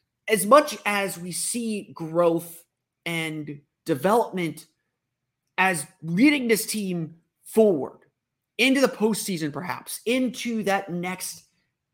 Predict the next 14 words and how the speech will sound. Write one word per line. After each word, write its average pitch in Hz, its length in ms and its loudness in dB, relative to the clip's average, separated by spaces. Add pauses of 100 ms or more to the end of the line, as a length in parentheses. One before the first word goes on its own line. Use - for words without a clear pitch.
era. 180 540 4 (800)
Um, 151 340 -6 (680)
it's 220 200 0
not 285 220 8
a 277 40 2
given. 190 440 2 (600)
We, 220 200 -4
we 226 80 -2
can't 294 360 0
sit - 360 -4
here 165 480 -2 (520)
and 208 220 2
pretend 190 920 0 (720)
that, 190 540 4